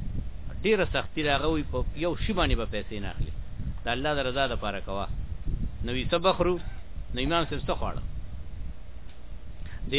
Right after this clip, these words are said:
احناف علماو څه خواړه؟ هر یو ته وګوره، د هغې امام ابو حنیفه تاجر و خپلې زمانې، او لوی تاجر و. د هیڅ چا ته څه حاجت نه و.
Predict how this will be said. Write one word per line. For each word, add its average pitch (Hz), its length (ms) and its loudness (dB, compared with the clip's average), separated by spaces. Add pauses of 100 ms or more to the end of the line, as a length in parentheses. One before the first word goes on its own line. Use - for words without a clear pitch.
احناف 156 420 4
علماو 160 440 4
څه 196 200 2
خواړه؟ 107 280 2 (1040)
هر 185 120 2
یو 185 200 6
ته 156 120 4
وګوره، 190 340 6
د 175 140 8
هغې 185 180 4 (1120)
امام 165 220 6
ابو 156 200 6
حنیفه 156 360 0
تاجر 139 360 0
و 123 140 -2
خپلې 117 280 0
زمانې، 95 320 -2 (460)
او 131 80 -4
لوی 190 220 0 (100)
تاجر 104 280 -2
و. 82 60 -6 (2250)
د - 60 -4
هیڅ 202 160 0 (120)
چا 196 140 4
ته 160 280 2
څه 156 140 0
حاجت 123 380 0
نه 107 60 -4
و. 87 80 -6